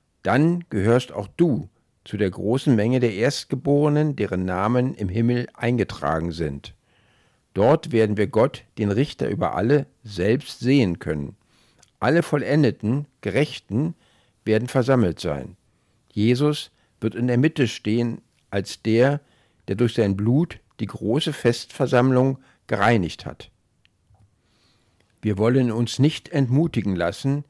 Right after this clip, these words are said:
wenn sich in unseren Gemeinden nur wenige einfinden, die an Jesus glauben. Wir sind schon hier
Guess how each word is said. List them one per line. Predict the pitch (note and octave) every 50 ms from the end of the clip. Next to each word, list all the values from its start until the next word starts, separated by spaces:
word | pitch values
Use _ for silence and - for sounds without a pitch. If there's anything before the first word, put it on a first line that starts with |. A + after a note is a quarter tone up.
| _ _ _ -
wenn | - G#2+ B2 C#3
sich | C3 C3+ D3 D3 - - -
in | G2+ A2+
unseren | - - C3+ D3 D3 C3+ D3 B2+ C#3 C#3
Gemeinden | B2 A2+ G2+ F#2+ F#2 F#2+ A2+ A#2 A#2+ A#2+ C#3 C3+ C3
nur | A#2+ A2+ G2+ F#2+
wenige | G#2 G#2 G#2 A2 A2+ A2 A#2+ B2 F2
einfinden, | - G#2 A#2 C3+ C3 - - G2+ G2 G#2 G2 - C3+ C#3 C#3 - - - - _ _ _ _ -
die | A2+ A2+ A2
an | G#2+ G#2
Jesus | G2 G2 G#2+ A#2 A2+ B2 A#2+ - -
glauben. | - A2 F#2 G2 G2+ F2 - C#2+ - - _ _ _ _ _ _ _ _ _ _ _ _ _ _ _ _ _ _
Wir | - G#2
sind | G#2 A#2 D3 F3 - -
schon | E3 D#3 C3+
hier | A#2 B2+ E3+ E3+ C#3 F#2+ D#2+ D#2 -